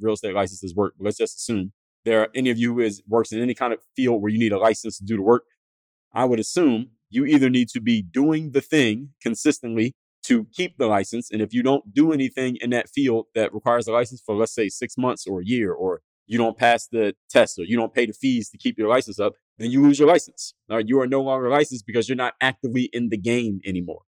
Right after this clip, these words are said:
In the state of Florida, for example, there's a business licensing. Every state has this, business licensing. So if you want your state, your business registered with the state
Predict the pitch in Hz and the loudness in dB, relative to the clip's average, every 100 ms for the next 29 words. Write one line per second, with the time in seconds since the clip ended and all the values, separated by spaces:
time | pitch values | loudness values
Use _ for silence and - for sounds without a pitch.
0 | _ _ - 107 - 135 123 - 135 123 | _ _ -6 -6 0 0 0 0 2 2
1 | 101 113 101 104 104 107 104 _ _ 95 | 0 -2 -2 -2 -4 -2 -4 _ _ 2
2 | 117 113 107 107 107 98 135 117 - 107 | 6 6 4 0 0 0 -2 -2 -2 -2
3 | - - 82 147 123 - 95 90 80 78 | -2 -8 0 2 2 -2 -4 -4 -6 -10
4 | - 127 110 101 95 85 - - - 82 | 0 2 2 -2 -4 -4 -8 -14 -10 -6
5 | 110 127 - 131 - - 139 - _ 110 | -2 -2 -4 -6 0 2 2 0 _ -2
6 | 104 85 156 127 107 - 92 120 117 - | -2 2 2 2 -2 -2 0 0 -2 -4
7 | 120 92 120 - - 104 - - 143 95 | -4 -2 -2 -4 -10 -12 -4 2 2 2
8 | - | -10